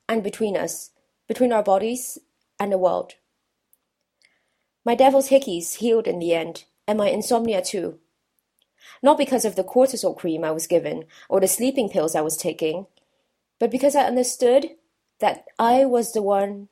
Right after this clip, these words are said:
who had to cure myself. Speaking of the world, Chinese doctors seem to have become as prevalent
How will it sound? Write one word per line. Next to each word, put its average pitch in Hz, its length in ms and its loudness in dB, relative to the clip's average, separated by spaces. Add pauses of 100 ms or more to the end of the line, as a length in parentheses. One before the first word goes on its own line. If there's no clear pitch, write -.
(100)
who 202 80 -6
had 196 200 -2
to - 80 -8
cure 185 320 4
myself. 170 640 -4 (2000)
Speaking 320 400 0
of 185 100 0
the 175 80 0
world, 160 320 -2 (640)
Chinese 311 340 0
doctors 311 520 0 (100)
seem 294 200 -2
to 294 120 0
have 254 220 0
become 233 260 -6
as 226 160 -6
prevalent 254 560 0